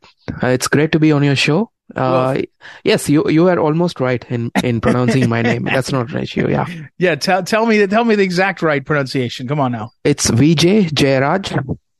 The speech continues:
Speaker 2: V J Jayaraj. Okay. V J Jayaraj. All right. Good. V J Jayaraj. I'll get it right the fiftieth time, but well, that means I'll have to have you back on as a guest. All right. So,
Speaker 1: Okay.
Speaker 2: uh, that's, that's part of this. Um, the, um, first of all, let me make sure to say again,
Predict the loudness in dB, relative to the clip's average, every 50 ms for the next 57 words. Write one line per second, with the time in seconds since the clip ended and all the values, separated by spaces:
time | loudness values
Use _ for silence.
0 | _ _ _ _ -6 -4 -2 -2 0 0 0 0 0 0 -2 -2 -2 -2 -2 -4
1 | -6 -6 -6 -6 -6 -6 -8 -6 -4 -4 -2 -2 -4 -4 -2 -4 -4 -4 -6 -8
2 | -10 -6 -4 -4 -4 -4 -6 -6 -6 -6 -6 -8 -14 -20 -20 _ _ _ -14 -10
3 | -10 -8 -4 -4 -4 -4 -4 -4 -6 -6 -8 -6 -4 -2 -2 0 0 -2 0 0
4 | 0 -2 -2 -6 -8 -6 -6 -6 -4 -4 -6 -6 -6 -6 -8 -8 -6 -6 -4 -2
5 | 0 0 0 2 0 0 0 0 0 0 0 -2 -2 -2 -4 -2 -2 -2 -2 0
6 | 0 -2 -2 -2 -2 -2 -2 -4 -4 -4 -4 -4 -4 -4 -6 -4 -2 -2 -2 -2
7 | -4 -2 0 0 0 0 0 -4 -10 -18 -16 -10 -4 -2 0 2 2 2 2 0
8 | 0 0 -2 -2 -2 -2 -2 -4 _ -4 -2 -2 0 -2 -2 -6 -8 -10 -18 _
9 | _ _ _ _ -4 -2 -2 0 -2 -2 -6 -8 -10 -6 -2 0 0 2 0 0
10 | -2 -2 0 0 0 0 -2 -4 -6 -8 -12 _ _ -20 -20 _ _ -4 -4 -4
11 | -2 0 -2 0 0 0 0 0 -2 -2 -2 -4 -4 -4 -4 -2 -2 -2 -2 -2
12 | -2 -4 -4